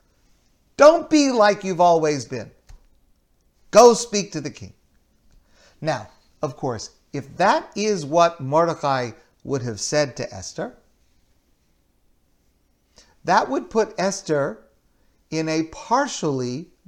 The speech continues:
good light, because her inaction, her refusal to go to Achashverosh, though cowardly,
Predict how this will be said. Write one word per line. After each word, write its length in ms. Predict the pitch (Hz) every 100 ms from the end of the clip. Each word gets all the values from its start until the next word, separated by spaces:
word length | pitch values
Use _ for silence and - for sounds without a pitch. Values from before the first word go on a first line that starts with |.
| 104
good 380 | 113 190 190 175 -
light, 500 | 156 185 175 - - _ _ _ -
because 760 | 220 156 143 123 151 226 - _ _ _ _ _ _ _ _ _ _ _ _ _
her 280 | - 175 170 -
inaction, 920 | 240 240 - 208 277 - 135 135 220 _ _ _ -
her 200 | 185 165
refusal 720 | 156 151 151 208 302 208 165
to 140 | -
go 220 | 117 127
to 80 | 123
Achashverosh, 840 | 131 101 101 - 92 87 151 - _ _ _ _ _ _ _ _ _ _ _ -
though 480 | 147 135 233 269 -
cowardly, 1160 | - - 262 269 247 175 143 110 113 113 240 320